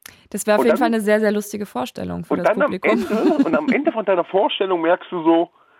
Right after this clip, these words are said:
Speaker 2: "Naja, ich hab zwar statt, es geht dir gut, es geht dir besser gesagt, nur, ich weiß nicht, was du spielst", aber dass man wirklich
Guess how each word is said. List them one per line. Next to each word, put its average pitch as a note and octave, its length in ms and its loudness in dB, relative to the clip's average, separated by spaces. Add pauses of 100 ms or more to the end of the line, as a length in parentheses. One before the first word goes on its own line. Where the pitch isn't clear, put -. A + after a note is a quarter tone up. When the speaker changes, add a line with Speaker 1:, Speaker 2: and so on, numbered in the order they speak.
(420)
Speaker 2:
"Naja, D#3 340 2 (140)
ich - 240 -2
hab E3+ 200 -2 (240)
zwar D3 520 2 (960)
statt, - 240 0
es C#3+ 160 -8
geht F#3 200 -6 (120)
dir D#3 200 4
gut, C#4 300 0
es - 180 -2
geht - 140 -8
dir C#3 80 -2
besser D#3 260 0
gesagt, C3 300 -4
nur, D3 260 -2
ich - 120 -16
weiß C3+ 140 -2
nicht, A2 120 -10
was A#2 200 0
du - 100 -14
spielst", - 420 -6 (520)
aber - 140 -2
dass D#3+ 140 -6
man E3 140 -2
wirklich F#3 320 -2